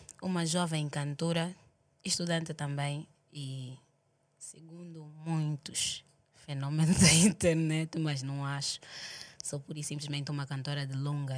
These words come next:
data. Tipo, já sou bem mais velha, mas não sou nada tão mais velha assim.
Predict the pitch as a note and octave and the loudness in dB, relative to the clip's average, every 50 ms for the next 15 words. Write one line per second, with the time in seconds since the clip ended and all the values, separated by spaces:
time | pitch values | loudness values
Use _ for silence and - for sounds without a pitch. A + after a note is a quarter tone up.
0 | C3 C3 C3+ C3 C3 C3 C3 - C3+ C3 - _ - D3+ - - C#3 D3 C#3 - | -4 -4 -4 -4 -4 -6 -6 -8 -10 -10 -10 _ -14 -12 -8 -6 -4 -4 -4 -4
1 | - D3+ D3 C#3+ C#3+ C#3+ C#3+ D3 D3 C#3+ C#3 B2 B2+ C3 C3 C3+ C#3 C3+ C#3 C3+ | -6 -6 -6 -6 -6 -4 -4 -4 -4 -4 -6 -6 -6 -6 -4 -4 -4 -4 -4 -4
2 | C3+ C3+ - - - C3 C3 C3 B2+ B2+ C3 C3 C3 _ - - C3+ C3 C3+ C3+ | -4 -4 -4 -4 -4 -4 -6 -6 -6 -6 -8 -10 -10 _ -10 -8 -8 -6 -6 -8
3 | C#3 C3+ C3+ C#3 C3+ C3+ C3+ C3+ C3+ - - | -8 -8 -8 -8 -8 -8 -8 -8 -6 -6 -6